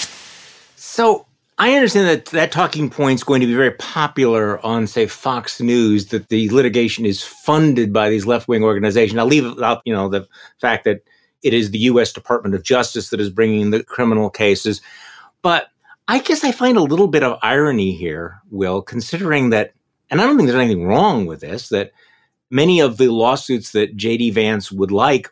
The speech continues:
are also funded by right-wing sources. I mean, the Federalist Society is not a secret organization. It's not a secret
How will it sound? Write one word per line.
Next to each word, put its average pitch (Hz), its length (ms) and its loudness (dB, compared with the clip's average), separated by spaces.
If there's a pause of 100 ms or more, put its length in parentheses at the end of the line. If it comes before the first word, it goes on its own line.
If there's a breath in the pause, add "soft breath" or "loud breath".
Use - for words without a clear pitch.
are 101 140 0
also 151 280 -2
funded 120 440 -2
by 120 400 0
right-wing 113 920 -2 (140)
sources. - 720 -8 (340)
I 123 60 -6
mean, 120 460 2
the 107 100 -4
Federalist 170 480 0
Society 131 240 0
is 123 80 -2
not 120 120 0
a 101 40 -2
secret - 600 -2
organization. 120 680 0
It's 117 140 -2
not 127 160 0
a 113 60 -2
secret 139 580 0